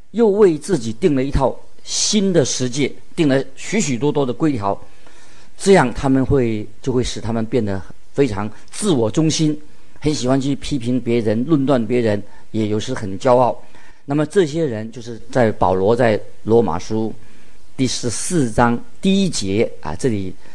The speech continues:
所说到的。等一下我们要看这个罗马书十四章第一节，罗马书第十四章第一节所说到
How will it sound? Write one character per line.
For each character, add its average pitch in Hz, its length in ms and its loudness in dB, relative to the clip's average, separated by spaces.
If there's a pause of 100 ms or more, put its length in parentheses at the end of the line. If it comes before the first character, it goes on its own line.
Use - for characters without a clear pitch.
(200)
所 101 220 0
说 131 220 4
到 110 180 6
的。 85 160 -2 (320)
等 101 100 -2
一 110 60 2
下 110 120 4
我 98 60 4
们 110 80 4
要 107 60 6
看 117 200 4
这 107 60 2
个 104 60 2
罗 110 100 6
马 98 160 2
书 110 240 -2 (160)
十 - 160 -6
四 107 140 -2
章 107 160 0
第 120 140 0
一 104 40 -2
节， 90 220 -8 (260)
罗 165 120 2
马 156 120 4
书 156 120 -6 (580)
第 151 380 4 (300)
十 160 180 -2
四 160 100 -2
章 160 140 2
第 170 160 -4
一 156 40 -4
节 127 240 2 (340)
所 - 200 -2
说 170 160 0
到 143 220 6